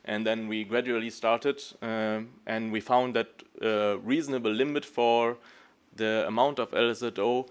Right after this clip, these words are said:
within these polymer electrolytes is around thirty weight percent. So with thirty weight percent, we can still get freestanding films, um, but you can already see that the mechanical stability of these membranes is getting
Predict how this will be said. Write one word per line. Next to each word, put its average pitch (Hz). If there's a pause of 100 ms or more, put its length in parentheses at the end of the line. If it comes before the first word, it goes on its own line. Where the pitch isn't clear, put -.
(200)
within 127
these 113
polymer 120
electrolytes 117
is 110
around 107
thirty 110
weight 104
percent. 95 (400)
So 113
with 113
thirty 143
weight 139
percent, 139
we 120
can 117
still 139
get 123
freestanding 120
films, 143 (1160)
um, 110 (260)
but 110
you 113
can 120
already 110
see 117
that 107
the 104 (880)
mechanical 113
stability 117
of 104
these 104
membranes 104
is 101
getting 101